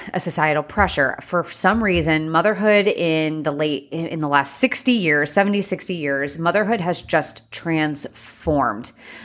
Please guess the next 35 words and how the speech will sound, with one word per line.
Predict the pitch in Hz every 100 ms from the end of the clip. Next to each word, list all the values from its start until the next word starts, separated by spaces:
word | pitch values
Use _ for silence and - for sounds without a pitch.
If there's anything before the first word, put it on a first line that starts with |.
| -
I | 175
think | 185
it | 175 160
was | 160
the | 175
beginning | 151 165 170 165
of | 156 139 -
women | 147 160 165 160
entering | - 151 151
the | 143
workforce | 135 190 196 202 185 185
and | - 156
moms | 156 147 151 -
leaving | 156 143
the | 139
home | 143 156 151
to | 143
work. | 131 202 214 214 - - - _ _
Things | 220 226 233
like | 254
that, | - 170 160
where | 165 -
it | 196 214
really | - 156 151 165 180 240
became | 233 180 - - 160 156 156 156 - -
a | 147
transformation | - 190 196 196 170 151 147 160
in | 139 165 156
how | 143 - 160 160 180 196 -
we | 147 160
mother, | 151 147 147 151 208 247 269 277 - - - _
and | - 190
it | -
became | - 175 185 175
a | 175 160